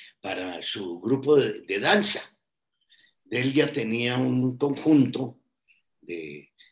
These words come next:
de un, una especie de ballet fol-, folclórico,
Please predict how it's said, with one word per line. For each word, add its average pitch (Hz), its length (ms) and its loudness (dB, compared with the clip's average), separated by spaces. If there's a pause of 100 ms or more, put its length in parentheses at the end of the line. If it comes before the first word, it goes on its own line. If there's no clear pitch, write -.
(260)
de 85 160 -8
un, 92 260 -10
una 104 160 -8
especie 120 400 0
de 107 100 4
ballet 101 360 0
fol-, 117 200 -2 (220)
folclórico, 110 800 0